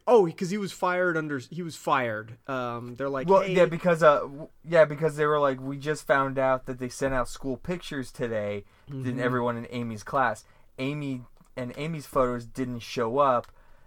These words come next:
Speaker 1: Right,
Speaker 2: And when they
Speaker 1: that's
Speaker 2: went
Speaker 1: what
Speaker 2: to
Speaker 1: it
Speaker 2: go
Speaker 1: was.
Speaker 2: talk to the photographer, he checked out, but his assistant, uh, was fired for negligence and a whole bunch of other stuff. <laughs>
Speaker 1: Mm-hmm. Right, exactly. So they, they're like, "Okay,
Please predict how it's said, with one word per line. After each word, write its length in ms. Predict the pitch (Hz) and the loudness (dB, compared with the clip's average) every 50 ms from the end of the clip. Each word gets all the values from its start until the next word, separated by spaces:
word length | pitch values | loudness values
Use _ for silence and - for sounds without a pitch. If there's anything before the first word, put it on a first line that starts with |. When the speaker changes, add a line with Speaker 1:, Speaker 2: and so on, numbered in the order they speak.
| - - | -12 -6
Speaker 1:
Right, 200 | 147 151 131 123 | -4 -2 0 0
Speaker 2:
And 280 | 120 120 117 113 110 | 0 0 -2 -2 -2
when 160 | 120 131 127 | 0 0 0
they 80 | 131 - | 2 0
Speaker 1:
that's 80 | 143 127 | 0 0
Speaker 2:
went 120 | 127 120 | 0 -2
Speaker 1:
what 40 | 127 | -2
Speaker 2:
to 60 | 123 | -2
Speaker 1:
it 20 | 117 | -2
Speaker 2:
go 120 | 123 117 | -2 -2
Speaker 1:
was. 80 | 110 113 | 0 2
Speaker 2:
talk 200 | 131 127 123 - | 2 2 2 2
to 80 | - 131 | -2 -4
the 60 | 123 | -6
photographer, 1000 | 110 - 117 - - 139 139 139 139 135 123 - - 120 113 113 110 110 104 - _ - _ - | -4 -6 -10 -4 0 2 4 4 2 0 -2 -2 -2 0 0 0 0 -2 -2 -6 _ -20 _ -20
he 240 | - - 151 156 | -14 -12 -10 -10
checked 420 | 139 - - 156 127 123 117 - - | -8 -4 -2 -2 -2 -2 -2 -4 -2
out, 260 | 135 131 127 117 110 | 0 2 2 0 0
but 120 | - 113 117 | -2 -6 -6
his 160 | 120 107 110 | -6 -8 -10
assistant, 680 | 107 - - 170 175 165 - - 135 120 117 110 87 - - - _ _ _ _ _ _ _ _ _ _ - | -12 -10 -8 -6 -6 -6 -8 -8 -10 -8 -8 -10 -12 -16 -20 -20 _ _ _ _ _ _ _ _ _ _ -2
uh, 380 | 123 120 117 113 113 104 - - - _ | 2 2 2 2 2 0 -2 -4 -10 _
was 280 | - 117 120 110 101 - | -10 -8 -8 -8 -8 -10
fired 560 | - - 131 117 110 110 110 110 110 110 107 - | 0 2 4 4 4 4 2 0 -2 -4 -6 -10
for 240 | - 123 117 113 107 | -8 -6 -4 -4 -4
negligence 800 | 110 120 120 120 117 120 120 113 110 117 117 113 113 110 - 110 | -4 -2 -2 -2 -2 -4 -6 -8 -6 -8 -8 -8 -8 -8 -10 -8
and 80 | 104 | -8
a 80 | 101 104 | -8 -8
whole 260 | 104 120 135 131 127 | -4 0 0 0 0
bunch 300 | 120 127 123 120 117 - | 0 0 -2 -2 -4 -8
of 140 | 120 117 117 | -6 -2 -2
other 220 | 107 98 101 101 | -2 -2 -4 -8
stuff. 580 | 98 - - - 107 104 - - - - - - | -12 -8 -4 -2 -2 0 -2 -4 -6 -10 -18 -14
<laughs> 40 | - | -12
Speaker 1:
Mm-hmm. 840 | - - - - 170 165 165 165 160 147 160 165 160 160 160 156 151 147 - - - | -10 -10 -8 -6 -6 -4 -4 -4 -4 -4 -4 -4 -4 -4 -6 -6 -8 -12 -16 -20 -14
Right, 500 | 143 135 139 135 127 117 113 113 98 - | -8 -6 -4 -4 -4 -4 -6 -8 -10 -8
exactly. 720 | - 131 127 120 127 123 113 107 - - - - 107 107 107 | -8 -8 -6 -6 -6 -6 -6 -6 -8 -12 -14 -14 -14 -14 -16
So 200 | - - 156 143 | -14 -12 -10 -8
they, 240 | 139 143 143 139 - - - 147 | -6 -6 -6 -8 -10 -14 -14 -10
they're 180 | 151 147 143 | -8 -6 -4
like, 200 | 143 135 131 120 | -4 -6 -6 -8
"Okay, 480 | 147 143 - 175 160 147 135 117 107 | -10 -10 -8 -6 -4 -4 -4 -6 -8